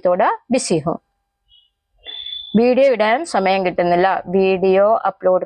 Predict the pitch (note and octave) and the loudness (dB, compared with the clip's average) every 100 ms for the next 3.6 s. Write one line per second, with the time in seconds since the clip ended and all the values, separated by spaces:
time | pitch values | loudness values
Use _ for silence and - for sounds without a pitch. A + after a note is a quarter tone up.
0 | F#3 F3 F3+ F3+ G3 C4 C#4+ F#3+ F3+ F#3+ | 0 0 0 0 0 -2 -2 -4 0 2
1 | F#3+ F#3 G3 A#3+ B3 F#3 F3 F3+ - F3+ | 2 2 2 2 2 2 0 -2 -2 -2
2 | F3 F#3 E3 - _ _ _ _ _ _ | 0 0 0 -4 _ _ _ _ _ _
3 | G3 G3 G3+ G#3 G#3 | 0 2 4 4 4